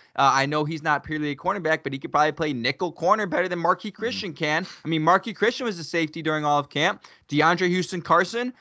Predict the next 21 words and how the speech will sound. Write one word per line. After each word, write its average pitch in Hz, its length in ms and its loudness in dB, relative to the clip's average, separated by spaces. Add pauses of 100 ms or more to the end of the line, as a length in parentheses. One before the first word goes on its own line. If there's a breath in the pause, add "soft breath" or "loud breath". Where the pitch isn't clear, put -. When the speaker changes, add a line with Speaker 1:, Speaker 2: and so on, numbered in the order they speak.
(160 soft breath)
Speaker 1:
I 190 60 0
mean, 214 120 -2
even, 254 240 -2
Jake, 233 320 0 (100)
a - 80 -4
player 254 300 2
like 240 300 -2 (180)
Asher 247 380 2
McManus, 233 800 -2 (200)
right? 180 280 2
Like, 202 140 -6
a 196 40 -6
guy 233 200 2
like 269 220 2
him. 240 380 -2 (280)
Like, 185 260 0 (460)
I, 139 400 2
I, - 40 -14 (120)
they, 202 300 4
they 208 320 2
have 208 400 -2